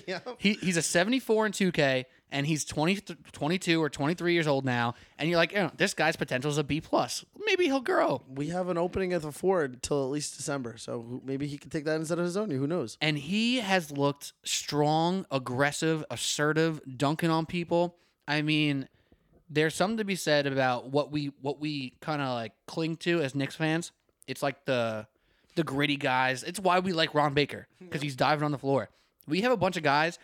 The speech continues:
Speaker 2: who should be diving on the floor this year. We have a bunch of guys who, if this doesn't work out for them,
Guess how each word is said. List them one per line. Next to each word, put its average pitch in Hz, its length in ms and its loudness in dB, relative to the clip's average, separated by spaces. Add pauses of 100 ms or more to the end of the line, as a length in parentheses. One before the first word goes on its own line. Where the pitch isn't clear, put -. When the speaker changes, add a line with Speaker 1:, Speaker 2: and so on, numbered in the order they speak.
(180)
Speaker 2:
who 180 100 0
should 160 220 0
be 147 100 -6
diving 131 300 2
on 120 80 -2
the 113 60 -2
floor 104 200 -8
this - 180 -14
year. - 200 -16 (320)
We 160 60 4
have 226 100 2
a - 20 -2
bunch 220 160 2
of 165 60 -6
guys 156 360 2 (300)
who, 156 260 2
if 143 140 -8
this 240 140 -4
doesn't 262 180 2
work 156 160 2
out 156 180 6
for 226 80 -2
them, 294 260 2